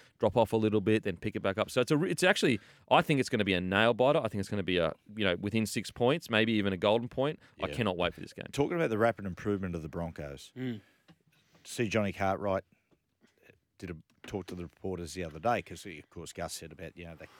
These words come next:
Speaker 2: can't win it 'cause of their defence. And
Speaker 3: Mm.
Speaker 2: Johnny Cartwright came out and said, "Well, if you look at where we were a f-, few years ago and how quickly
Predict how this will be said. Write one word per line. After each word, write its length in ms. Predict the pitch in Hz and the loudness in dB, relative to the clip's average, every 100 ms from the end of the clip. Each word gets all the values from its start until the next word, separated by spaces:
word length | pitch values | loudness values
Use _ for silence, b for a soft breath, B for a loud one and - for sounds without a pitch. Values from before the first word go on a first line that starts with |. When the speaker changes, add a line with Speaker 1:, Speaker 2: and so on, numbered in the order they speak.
| - | -14
Speaker 2:
can't 200 | 101 85 | -12 -10
win 140 | 92 87 | -12 -14
it 80 | |
'cause 180 | - 85 | -16 -18
of 60 | - | -16
their 100 | 80 | -16
defence. 400 | - 101 92 - | -10 -10 -8 -12
And 100 | 80 | -6
Speaker 3:
Mm. 220 | 170 135 - B B B B | -4 -4 -6 B B B B
Speaker 2:
Johnny 220 | - 104 | -4 -2
Cartwright 420 | 90 95 95 90 87 | -2 -4 -2 -4 -6
came 180 | 95 | -8
out 120 | 90 85 | -8 -6
and 100 | - | -8
said, 220 | 101 85 | -8 -8
"Well, 100 | 87 | -10
if 80 | 87 | -8
you 60 | 101 | -6
look 160 | 131 | -4
at 80 | 107 | -2
where 200 | 95 98 | -2 -2
we 120 | 92 | -2
were 240 | 87 90 82 | -4 -4 -6
a 20 | |
f-, 180 | - _ | -10 _
few 180 | _ 107 | _ -8
years 300 | 85 98 117 | -6 -6 -6
ago 220 | 82 78 82 | -10 -12 -12
and 80 | |
how 160 | - 98 | -10 -10
quickly 600 | - - 120 - 85 82 | -10 -10 -10 -8 -14 -14